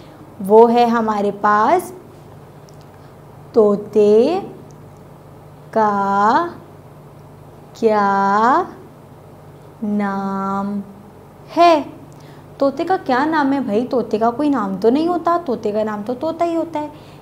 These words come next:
लेकिन कुछ लोग तोते का नाम रख लेते हैं। और इस कहानी में हमें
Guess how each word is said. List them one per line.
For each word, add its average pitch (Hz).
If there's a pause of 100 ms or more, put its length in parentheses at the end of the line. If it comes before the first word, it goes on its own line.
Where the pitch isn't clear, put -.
(160)
लेकिन 208
कुछ 240
लोग 214
तोते 202
का 208
नाम 220
रख 330
लेते 311
हैं। 302 (280)
और 214
इस 285
कहानी 214
में 214
हमें 220